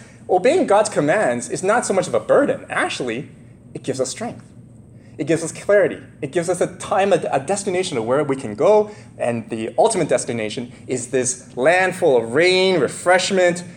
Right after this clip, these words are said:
things that just, uh, gives us life. That's our goal. So, second, how else is following God's commands going to give us strength? Well, Moses says, uh, God through Moses says that, like, uh, God's presence is tangible.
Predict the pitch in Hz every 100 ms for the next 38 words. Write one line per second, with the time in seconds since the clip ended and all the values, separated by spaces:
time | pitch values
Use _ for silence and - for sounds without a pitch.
0 | - - 214 240 208 160 175 165 135 170
1 | 165 - 107 113 285 254 - - - -
2 | - - - - - - 185 220 202 175
3 | 190 330 90 - - - - - - -
4 | - - - - 214 202 196 - - -
5 | - - - - - - - - 294 320
6 | 113 - - 311 - 196 294 147 - -
7 | - - 139 - 175 185 165 143 135 160
8 | 131 104 104 107 135 123 120 120 117 -
9 | - 190 123 - - - - - - -
10 | - - - 170 185 180 - - - -
11 | - - - - - - - - - -
12 | - - 180 262 - 160 139 127 135 123
13 | 170 185 175 143 135 127 131 117 117 107
14 | - - 123 113 113 104 104 139 131 -
15 | - 180 156 113 - - 113 - 160 147
16 | 113 85